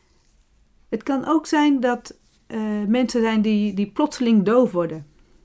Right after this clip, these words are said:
Bij plotselinge doofheid kan het zijn dat er ook tegelijkertijd tinnitus dus waargenomen wordt. Dat dat dus ontstaat.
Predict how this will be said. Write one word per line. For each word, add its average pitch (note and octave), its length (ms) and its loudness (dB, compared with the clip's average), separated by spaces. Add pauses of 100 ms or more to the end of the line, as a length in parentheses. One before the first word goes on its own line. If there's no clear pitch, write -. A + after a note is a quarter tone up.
(2000)
Bij F#3 180 -6
plotselinge A#3 680 -2
doofheid A#3+ 880 -2 (540)
kan C4 220 0
het B3 120 0
zijn A#3 220 0
dat G#3+ 160 -4
er G3 100 -12
ook A3 240 -4
tegelijkertijd G#3+ 920 -2
tinnitus G3+ 520 0
dus F3 340 -6
waargenomen E3 760 -8
wordt. D#3 300 -14 (600)
Dat F3+ 180 -12
dat E3+ 160 -10
dus E3+ 240 -6
ontstaat. E3 720 -10